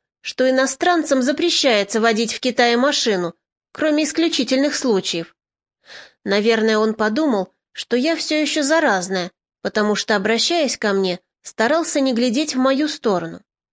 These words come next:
Здорово, не правда ли? Те из нас, кто считает светофоры, сигналы поворота и полосы проезжей части полезными вещами, через несколько минут будут раздавлены, словно жуки.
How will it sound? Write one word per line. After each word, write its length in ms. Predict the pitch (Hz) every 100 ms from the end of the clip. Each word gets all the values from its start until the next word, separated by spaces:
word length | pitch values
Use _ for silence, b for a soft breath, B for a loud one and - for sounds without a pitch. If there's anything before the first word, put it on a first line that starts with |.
| _ _ _ _ _
Здорово, 480 | 247 247 285 208 214
не 140 | 240
правда 380 | 240 339 330 208
ли? 220 | 185 165 _ _ _ _ B B B -
Те 260 | - 302 302
из 120 | 285
нас, 240 | 285 208
кто 220 | - -
считает 500 | 240 294 285 254 233
светофоры, 840 | - 247 247 262 - 330 311 180 - _ -
сигналы 520 | - 240 254 247 240
поворота 720 | 262 254 294 277 214 208 190 - _ _
и 100 | 262
полосы 460 | 254 269 226 226 240
проезжей 540 | 254 254 247 214 247
части 380 | 254 247 214 240
полезными 580 | 233 254 247 214 240 247
вещами, 640 | 262 - 349 339 226 165 _ _ _ B B B
через 300 | - 269 285
несколько 480 | 311 359 - 330 320
минут 300 | 330 349 277
будут 300 | 262 330 330
раздавлены, 720 | 320 330 294 277 208 202 220 214
словно 380 | 240 226 220
жуки. 480 | 233 294 - 190 -